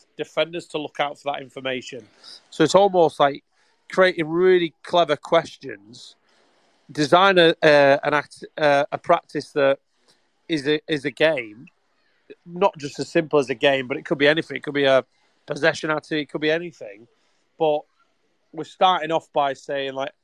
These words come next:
how are we reducing the size of the pitch? Because if we think about defending, you've got to be able to reduce the size of the pitch. You've got to be able to close space down in between lines. You've got to be able to keep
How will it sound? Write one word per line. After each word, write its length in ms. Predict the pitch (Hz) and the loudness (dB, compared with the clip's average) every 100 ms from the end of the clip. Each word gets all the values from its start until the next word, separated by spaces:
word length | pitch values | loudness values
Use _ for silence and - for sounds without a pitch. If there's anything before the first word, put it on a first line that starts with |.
| _ _ _ | _ _ _
how 260 | 165 175 | 2 2
are 60 | 190 | 2
we 420 | 180 175 160 147 135 165 | 0 0 -2 -6 -16 -16
reducing 640 | 151 139 170 170 - 147 | -16 -8 -6 -6 -8 -10
the 60 | 135 | -10
size 420 | - 151 143 123 | 2 4 6 4
of 80 | 127 | 0
the 80 | 127 | 0
pitch? 560 | - 113 - - - _ _ _ _ _ _ _ _ _ | -2 -6 -10 -20 -20 _ _ _ _ _ _ _ _ _
Because 200 | 139 156 | 2 2
if 80 | 147 | 2
we 120 | 170 | 0
think 200 | 226 226 | 0 2
about 220 | 190 175 | 2 2
defending, 500 | 165 - 175 147 127 | -6 -4 -4 -4 -16
you've 140 | 131 | -16
got 100 | 127 | -10
to 80 | 160 | -8
be 100 | 151 | -6
able 180 | 151 139 | -8 -8
to 180 | - 147 | -12 -12
reduce 400 | 131 127 170 175 | -12 -10 -10 -10
the 80 | 160 | -8
size 340 | - 156 147 | 0 2 2
of 60 | 127 | -2
the 60 | |
pitch. 580 | 127 113 113 - - - _ _ _ _ _ _ | -6 -4 -6 -8 -20 -20 _ _ _ _ _ _
You've 140 | 139 | -4
got 120 | 147 | 0
to 80 | 156 | 0
be 140 | 147 151 | 2 0
able 180 | 143 143 | 0 -6
to 140 | 131 _ _ _ _ - | -10 _ _ _ _ -6
close 500 | - 180 190 196 - | 2 4 4 0 -8
space 600 | - - - 165 160 - | -20 -14 0 0 0 -2
down 260 | 151 143 143 | 0 2 -2
in 100 | 135 | -10
between 360 | 139 151 139 | -10 -6 -6
lines. 640 | 131 117 123 170 - - - _ _ _ _ _ _ - | -6 -8 -10 -14 -18 -20 -20 _ _ _ _ _ _ -14
You've 140 | 135 | -2
got 120 | 170 | 0
to 80 | 156 | 0
be 120 | 156 | 0
able 140 | 151 143 | 0 -2
to 60 | |
keep 300 | - 185 190 | -6 -8 -8